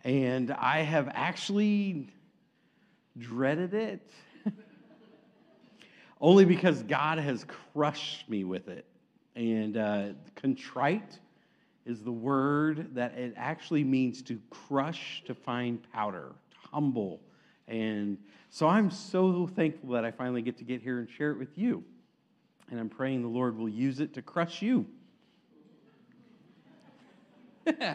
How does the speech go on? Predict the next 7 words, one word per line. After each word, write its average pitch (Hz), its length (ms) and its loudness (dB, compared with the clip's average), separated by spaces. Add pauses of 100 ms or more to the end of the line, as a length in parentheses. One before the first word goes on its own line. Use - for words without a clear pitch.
(320)
And 214 200 8
what's 196 200 2
cool 180 480 6
is, 139 100 -8
uh, 135 400 2
he 151 140 -2
does. 117 480 -2